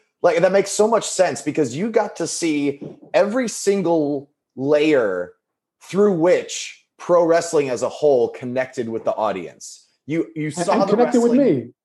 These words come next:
Speaker 2: 'Cause
Speaker 1: And you,
Speaker 2: I,
Speaker 1: yeah, you became
Speaker 2: yes.
Speaker 1: the audience. You became part of the audience. But, like, you saw Owen commanding a crowd, and you saw how, you know, shooting push-ups connected with the audience, and how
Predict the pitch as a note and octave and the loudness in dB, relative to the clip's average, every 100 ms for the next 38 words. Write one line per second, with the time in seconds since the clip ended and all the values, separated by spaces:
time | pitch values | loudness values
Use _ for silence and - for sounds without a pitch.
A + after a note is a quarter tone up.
0 | - A3+ B3 D#4+ F4+ F#3 - F#3 C4 B3+ | 0 0 2 2 4 4 2 2 0 0
1 | A#3 - C4+ C4+ D4+ F4+ F3 - - G#3+ | 0 2 4 2 2 0 -2 -4 -8 -8
2 | G#3+ B3 A3 G3+ A3+ A3 B3+ C#4+ D3 E2+ | -2 -4 -2 0 0 0 0 2 0 -4
3 | - - - F#3+ E3 - - - G3+ G3 | -14 -6 0 0 0 -6 -20 -6 -4 -2
4 | - G#3+ G#3+ G3+ G3 - _ - F#3+ F3+ | 2 4 4 4 0 -8 _ 2 4 4
5 | D3+ C#3+ C3+ _ _ _ - F#3 E3+ E3+ | 2 -4 -8 _ _ _ -4 -2 -2 -4
6 | D#3+ C#3+ B2 - E3 D3+ G2+ D#2+ D2+ C#3 | -2 -4 -6 -2 2 2 0 -4 -8 -6
7 | D3+ D3 - F3 E3+ D#3+ C3+ - - D3+ | -6 -6 0 2 4 4 2 -6 -4 2
8 | C#3+ C#3 C3+ - _ _ E3+ D3+ B2 - | 4 4 2 -2 _ _ -2 0 0 -2
9 | F3+ D#3+ D3+ G3 F#3+ E3+ C#3+ - - - | 0 -2 -2 0 0 2 0 -2 -16 -18
10 | - D#3 E3 D#3 D#3 C#3 B2 C#3 C#3 C3+ | -12 -4 -4 -2 -4 -4 -2 2 2 2
11 | A2 F2+ - B2 A2+ C#3+ C#3+ C#3+ C3 | 0 -6 -8 -8 -6 0 2 4 2